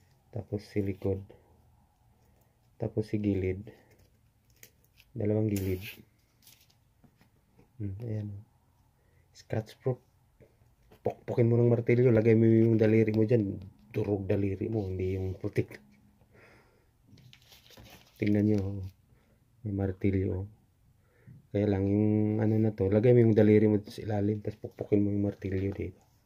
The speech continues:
<laughs> Tignan natin kung sinong madurog.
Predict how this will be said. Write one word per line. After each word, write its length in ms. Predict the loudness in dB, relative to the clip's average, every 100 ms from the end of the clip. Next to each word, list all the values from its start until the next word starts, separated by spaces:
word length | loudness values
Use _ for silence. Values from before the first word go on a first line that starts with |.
| -20 _ _ _ _ _ -20 -8 0
<laughs> 1600 | 2 2 -4 -10 -10 -8 -8 -10 -16 _ _ -20 -20 -20 -18 -4
Tignan 400 | -4 -2 -2 -2
natin 320 | -6 -6 -6
kung 160 | -4 -4
sinong 400 | -2 -2 -2 -4
madurog. 480 | -6 -6 -6 -12